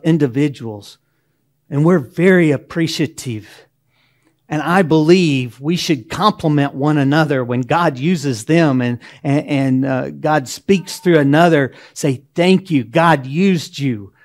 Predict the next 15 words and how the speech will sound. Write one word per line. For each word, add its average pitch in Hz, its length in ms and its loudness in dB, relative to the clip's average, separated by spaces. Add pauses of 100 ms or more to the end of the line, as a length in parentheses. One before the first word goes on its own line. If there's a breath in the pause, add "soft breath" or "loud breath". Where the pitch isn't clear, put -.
(340 soft breath)
"I 165 160 0
was 147 240 2
touched - 460 -2
by 175 120 4
your 147 180 2
message. 143 680 0
I 160 120 2
really 170 440 6
liked 165 480 2
how 170 120 0
you 151 200 -2
led 151 360 4
that 135 300 0
song 147 640 0
or, 131 200 -2